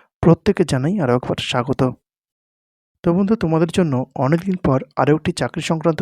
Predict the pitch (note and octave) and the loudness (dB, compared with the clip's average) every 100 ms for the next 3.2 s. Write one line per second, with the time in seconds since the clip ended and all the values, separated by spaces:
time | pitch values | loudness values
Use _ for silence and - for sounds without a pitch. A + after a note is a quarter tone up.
0 | C#3+ C#3+ D3 D3 G3 - B2 B2+ B2 A#2+ | -2 0 0 0 -2 -2 -2 -2 -4 -6
1 | - _ _ _ _ _ _ _ _ _ | -10 _ _ _ _ _ _ _ _ _
2 | _ _ _ _ F#3 D#3 D#3+ C#3+ D3+ G3 | _ _ _ _ -2 0 2 2 4 2
3 | G3 | 2